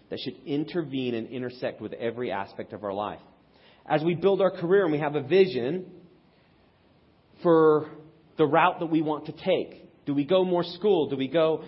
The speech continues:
entry level? Do we try to go management? Do I try to make as much money as I can? Do I try to live locally? Do I try to move internationally? All these things, I want to build this career. Paul would say,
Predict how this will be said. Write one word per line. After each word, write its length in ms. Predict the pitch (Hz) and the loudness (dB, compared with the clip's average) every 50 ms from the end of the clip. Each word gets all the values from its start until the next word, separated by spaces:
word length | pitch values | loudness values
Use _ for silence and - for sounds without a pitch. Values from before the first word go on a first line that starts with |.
| - - - | -14 -6 -2
entry 300 | 190 190 185 185 196 185 | 0 0 0 0 0 2
level? 300 | 175 170 165 151 151 139 | 4 4 4 4 2 0
Do 80 | 147 | 0
we 140 | 135 135 135 | -2 -2 -2
try 160 | - 196 180 | -2 -2 0
to 80 | 180 180 | 0 2
go 140 | 165 180 180 | 0 0 0
management? 600 | 170 175 175 180 185 180 165 - 147 135 113 - - - - _ - | 0 0 -2 -2 -2 -2 -4 -4 -6 -8 -8 -8 -12 -18 -20 _ -2
Do 100 | 160 170 | 0 0
I 80 | 165 | 0
try 180 | 165 - 247 269 | 0 0 0 0
to 60 | 277 | 2
make 160 | 262 240 - 214 | 2 2 2 0
as 100 | 185 170 | 0 0
much 180 | 202 208 208 208 214 | 0 -2 -2 -2 -4
money 160 | 208 196 196 | -2 0 0
as 80 | 185 190 | 0 0
I 120 | 175 170 | -2 -2
can? 340 | 170 - 208 202 180 170 151 | -4 -4 -4 -2 -2 -2 0
Do 100 | 156 143 | 0 0
I 100 | 139 143 | 0 0
try 240 | 147 - 202 190 214 | -2 -2 -2 0 0
to 60 | 220 | 2
live 180 | 196 190 175 151 | 2 0 0 0
locally? 420 | 175 185 196 202 196 165 160 131 | 0 2 2 2 2 0 -2 -2
Do 120 | 123 143 135 | -2 0 0
I 100 | 131 127 | -2 -2
try 220 | - - 170 185 | -2 -2 -2 -2
to 60 | 185 | 0
move 260 | 180 180 180 185 165 180 - - | 0 0 0 0 -2 -4 -8 -8
internationally? 600 | 160 180 185 180 175 175 180 180 - - 131 139 - - - - - - | -4 -2 0 0 0 -2 -2 -4 -6 -8 -12 -12 -14 -18 -20 -20 -12 -2
All 220 | - 196 233 247 | 0 2 2 2
these 200 | 240 247 214 - - | 2 -2 -4 -2 -2
things, 240 | 226 208 180 160 151 165 | 0 0 0 0 0 0
I 80 | 160 | 0
want 180 | 170 185 202 208 | 0 0 0 0
to 100 | 190 151 | 0 2
build 260 | 196 214 214 196 156 | 2 2 2 2 0
this 160 | 180 170 - - - | -2 -4 -4 -8 -10
career. 560 | 165 165 160 196 220 233 220 190 156 - - - - - - _ _ _ _ _ _ _ _ _ _ _ _ _ _ _ _ _ _ _ _ _ _ _ _ _ _ _ _ - | -10 -8 -6 -4 0 2 2 2 2 0 -2 -8 -18 -20 -20 _ _ _ _ _ _ _ _ _ _ _ _ _ _ _ _ _ _ _ _ _ _ _ _ _ _ _ _ -8
Paul 200 | - 147 147 156 | -4 -2 -2 -2
would 160 | 160 156 - | -2 -4 -6
say, 280 | - 220 208 - 85 78 | -6 -4 -4 -4 -6 -8